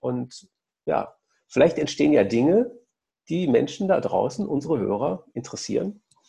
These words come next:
und von denen sie etwas mitnehmen können.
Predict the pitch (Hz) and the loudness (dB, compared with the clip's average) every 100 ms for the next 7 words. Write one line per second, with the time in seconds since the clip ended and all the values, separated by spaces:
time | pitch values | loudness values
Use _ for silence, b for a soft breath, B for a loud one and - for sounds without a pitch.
0 | _ - 120 131 - _ _ _ _ 117 | _ -10 -10 -12 -20 _ _ _ _ -6
1 | 117 120 - - - 123 127 87 82 - | -4 -4 -2 -2 0 0 0 -4 -6 -10
2 | - | -12